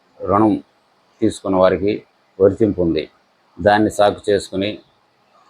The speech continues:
తాజాగా కొందరు రుణాన్ని రీహాన్స్ చేసినట్లు టాపప్, అదనంగా రుణం తీసుకోవడం,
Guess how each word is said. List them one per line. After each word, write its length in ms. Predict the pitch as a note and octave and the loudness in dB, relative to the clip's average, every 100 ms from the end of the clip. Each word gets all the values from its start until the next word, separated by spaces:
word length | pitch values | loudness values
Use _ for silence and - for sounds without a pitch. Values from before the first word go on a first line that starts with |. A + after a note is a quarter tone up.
| - | 0
తాజాగా 580 | G2 G#2 G#2 G2 G#2 - _ _ _ _ _ _ _ _ - | 2 4 4 4 0 -4 _ _ _ _ _ _ _ _ -4
కొందరు 380 | G2+ G2+ F2+ - _ _ _ _ _ _ _ _ _ _ _ - | 0 2 0 -2 _ _ _ _ _ _ _ _ _ _ _ -2
రుణాన్ని 460 | G2+ A2 A2 F#2+ | 2 4 2 2
రీహాన్స్ 540 | F#2 A2+ A2 G#2 - - - _ G#2 | 2 0 0 -4 -6 -16 -20 _ -2
చేసినట్లు 480 | G2 G2 F#2+ G2+ G#2 - | -2 -2 -6 -4 -4 0
టాపప్, 360 | G2 G2 - - _ _ _ - | 2 2 -2 -8 _ _ _ -4
అదనంగా 340 | G2+ A2+ A2+ G2 | 0 2 2 2
రుణం 260 | G2 G#2 | 0 -2
తీసుకోవడం, 640 | G2 F#2 - F#2+ F#2 G#2 | -4 -6 -4 -2 -2 -4